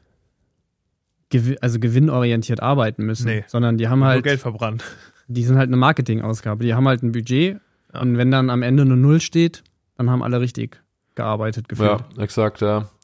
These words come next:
Speaker 3: Aber, aber das Thema, ähm, Richard, was du gerade sagtest mit der Sponsorensicherheit oder was ihr beide angesprochen habt, das ist ja auch ein ganz großes Argument für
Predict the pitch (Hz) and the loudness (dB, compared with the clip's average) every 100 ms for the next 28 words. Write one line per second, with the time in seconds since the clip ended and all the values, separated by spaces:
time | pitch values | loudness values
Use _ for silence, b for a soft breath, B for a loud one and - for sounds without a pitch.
0 | - 110 113 113 - 113 117 117 - 120 | -4 2 4 4 2 0 2 0 0 -2
1 | 120 120 110 117 117 113 104 107 113 120 | 0 0 0 -2 -4 -4 -6 -4 0 0
2 | 110 - 120 120 107 110 117 113 113 110 | 0 -2 -2 0 0 -2 -2 -4 -2 -2
3 | - 110 107 117 123 123 117 113 113 110 | 0 -2 -2 -2 -4 0 0 2 2 0
4 | 95 101 110 113 117 - 110 110 110 B | 0 0 2 0 -2 0 0 2 -2 B
5 | B B B 104 113 117 104 107 113 107 | B B B -2 0 2 2 2 0 0
6 | 113 - 117 117 120 117 107 107 113 110 | 0 -4 0 2 0 -2 0 0 2 0
7 | 107 - 123 127 120 | -2 -2 2 4 4